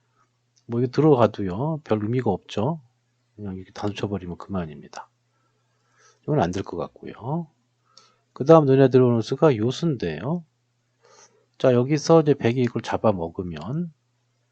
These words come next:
여기를 끊습니다. 자, 그러면 단수를 치겠죠. 일단 잡으려면 치중 가야 됩니다. 자, 할 때 두 점을 때리고요.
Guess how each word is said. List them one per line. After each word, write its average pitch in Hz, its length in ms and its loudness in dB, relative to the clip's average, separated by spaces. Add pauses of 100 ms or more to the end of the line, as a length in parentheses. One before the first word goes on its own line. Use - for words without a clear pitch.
(160)
여기를 98 220 -6
끊습니다. - 720 -6 (880)
자, 107 120 -6
그러면 107 260 -4
단수를 113 460 -2
치겠죠. 147 640 -4 (400)
일단 123 300 -2
잡으려면 120 580 2
치중 - 300 -6
가야 104 240 -2
됩니다. 101 520 -6 (800)
자, 127 120 -2
할 127 100 -4
때 127 140 0 (120)
두 117 160 -8
점을 110 300 2
때리고요. 147 560 -4